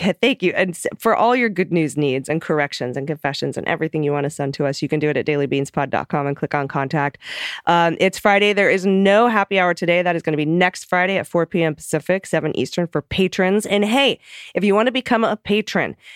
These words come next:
now is the time. We're gearing up for the next six months. It's gonna be indictment season, okay? And there, there might be extra bonus episodes and emergency episodes, and you might have questions for me to ask on the happy hours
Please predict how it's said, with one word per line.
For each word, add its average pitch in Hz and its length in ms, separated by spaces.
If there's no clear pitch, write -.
now 185 380
is 196 220
the 175 100
time. 165 440
We're 151 140
gearing 196 420
up 190 200
for 165 100
the 160 60
next 160 300
six - 280
months. - 460
It's - 160
gonna 165 200
be 160 280
indictment 170 680
season, 165 580
okay? 151 460
And 160 240
there, 156 240
there 160 140
might 165 260
be 196 160
extra 165 320
bonus 214 480
episodes 214 560
and 165 80
emergency 180 680
episodes, 202 760
and 165 120
you 165 60
might 156 180
have 156 200
questions 196 500
for 208 160
me 202 140
to - 120
ask 160 300
on 156 80
the 147 80
happy 190 400
hours 190 540